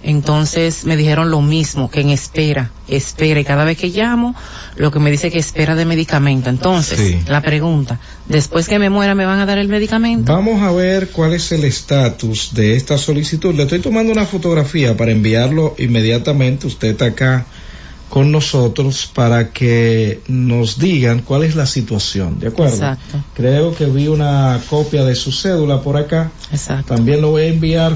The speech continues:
Speaker 2: junto con otros medicamentos, otras solicitudes que ya hemos tenido aquí en la Z ciento uno.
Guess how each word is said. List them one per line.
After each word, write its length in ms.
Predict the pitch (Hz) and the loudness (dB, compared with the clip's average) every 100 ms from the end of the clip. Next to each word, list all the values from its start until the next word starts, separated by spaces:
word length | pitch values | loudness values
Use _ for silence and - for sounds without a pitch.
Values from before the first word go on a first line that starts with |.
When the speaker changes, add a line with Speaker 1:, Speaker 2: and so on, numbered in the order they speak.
| - | -2
Speaker 2:
junto 360 | 147 156 151 156 | -2 -2 0 -2
con 360 | - 139 127 117 - | 0 2 2 0 -2
otros 340 | 143 151 147 | -2 0 2
medicamentos, 920 | 143 139 135 123 123 143 143 120 117 - | 2 2 2 0 2 0 -2 -4 -4 -2
otras 260 | 135 156 147 | 0 0 0
solicitudes 840 | 135 131 131 123 202 117 120 - - - - - - - | 0 0 -2 0 0 2 0 -2 -14 -20 -20 -20 -18 -6
que 80 | 135 | 0
ya 180 | 175 208 | 2 2
hemos 260 | 202 180 | 2 0
tenido 500 | 170 139 120 101 101 113 - - - - - - | 0 2 2 2 -2 -6 -14 -20 -18 -20 -12 -4
aquí 240 | 107 139 | -2 2
en 100 | 143 | 2
la 80 | 127 | 2
Z 380 | - 135 135 131 | 2 0 0 -2
ciento 460 | - 135 135 165 | 2 0 2 2
uno. 260 | 131 117 | 2 2